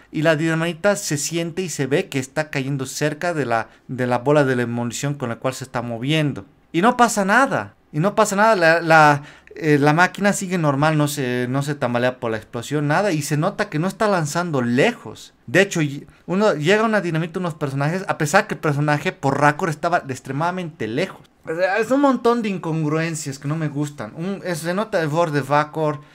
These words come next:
eh, y esa sin necesidad de mostrar que se dispara y no, y no se atina nada, que ya es común en todas las historias de acción. No, lo han usado muy mal. Lo de la cantina, casi por el desenlace, eh,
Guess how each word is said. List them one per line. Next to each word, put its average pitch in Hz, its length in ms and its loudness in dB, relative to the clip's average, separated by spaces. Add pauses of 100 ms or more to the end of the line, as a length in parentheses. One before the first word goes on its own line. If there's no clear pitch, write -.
eh, 135 340 2
y 147 60 2
esa 185 220 0
sin 151 240 -4
necesidad 147 560 0
de 151 100 0
mostrar 131 400 -2
que 135 140 -10
se 123 140 -6
dispara 143 480 0
y 143 40 0
no, 131 200 -4
y 120 260 -12
no 135 100 -2
se 135 100 -8
atina 127 280 -8
nada, 135 260 -4
que 120 120 -14
ya 123 100 -2
es 131 80 -6
común 120 320 -6
en 110 80 -10
todas 113 300 -8
las 113 240 -14
historias 113 360 -10
de 107 80 -8
acción. 151 380 -6
No, 151 280 -2 (200)
lo 139 100 -2
han 196 100 -2
usado 156 300 -2
muy 120 320 -6
mal. 104 380 -6 (320)
Lo 131 220 0
de 139 100 2
la 139 180 4
cantina, 143 680 -4
casi 147 260 -6
por 127 220 -6
el 117 80 -8
desenlace, 120 1160 -8
eh, 175 280 0